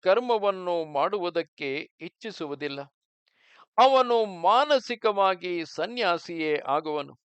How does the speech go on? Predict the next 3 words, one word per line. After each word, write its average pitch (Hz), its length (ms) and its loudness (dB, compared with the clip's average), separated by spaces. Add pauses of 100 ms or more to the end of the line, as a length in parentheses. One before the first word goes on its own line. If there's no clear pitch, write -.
(840)
ಅಂಥವನಿಗೆ 160 840 -2 (760)
ಮನಸ್ಸು, 190 680 -2 (640)
ಕರಣಗಳು, 196 720 4